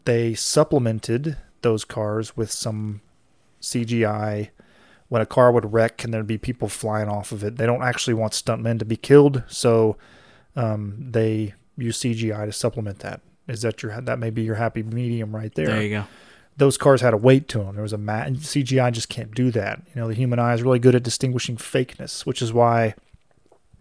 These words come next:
Speaker 1: when you have a raptor C G I, it's a relatively brief sequence. They cut back to it again. Now it's a, now it's a puppeteer.
Speaker 2: It's a puppet.
Speaker 1: Now it's a, you know, and, or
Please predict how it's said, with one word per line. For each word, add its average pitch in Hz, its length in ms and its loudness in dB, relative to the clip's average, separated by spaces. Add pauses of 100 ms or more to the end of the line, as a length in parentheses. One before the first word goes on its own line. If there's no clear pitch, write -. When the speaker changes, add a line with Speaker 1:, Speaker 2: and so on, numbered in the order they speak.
(400)
Speaker 1:
when 120 120 0
you 117 60 2
have 120 120 4
a 113 40 4
raptor 113 600 2 (540)
C - 320 0
G 113 220 4
I, 117 500 6 (400)
it's - 160 -8
a 113 60 0
relatively 117 420 2
brief 110 300 0
sequence. - 680 -4 (460)
They 110 100 -4
cut 127 180 -4
back 117 200 0
to 131 100 2
it - 20 4
again. 131 400 0
Now 113 160 -6
it's 113 140 -6
a, - 20 -10 (320)
now - 60 -20
it's - 120 -10
a - 40 -6
puppeteer. 135 260 4
Speaker 2:
It's 120 100 0
a 202 340 6
puppet. - 120 -10
Speaker 1:
Now 123 220 0
it's - 180 -4
a, 127 400 4
you 139 100 -4
know, 120 200 0
and, 123 320 -4 (120)
or 123 140 0